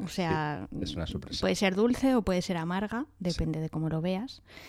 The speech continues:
Speaker 1: pero no deja de ser una sorpresa.
Speaker 2: Sí. Eh, ¿qué va a pasar con todos los episodios que,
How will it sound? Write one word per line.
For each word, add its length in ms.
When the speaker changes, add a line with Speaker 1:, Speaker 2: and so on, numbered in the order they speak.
Speaker 1:
pero 160
no 80
deja 220
de 60
ser 180
una 160
sorpresa. 540
Speaker 2:
Sí. 200
Eh, 560
¿qué 80
va 100
a 20
pasar 260
con 320
todos 160
los 140
episodios 480
que, 500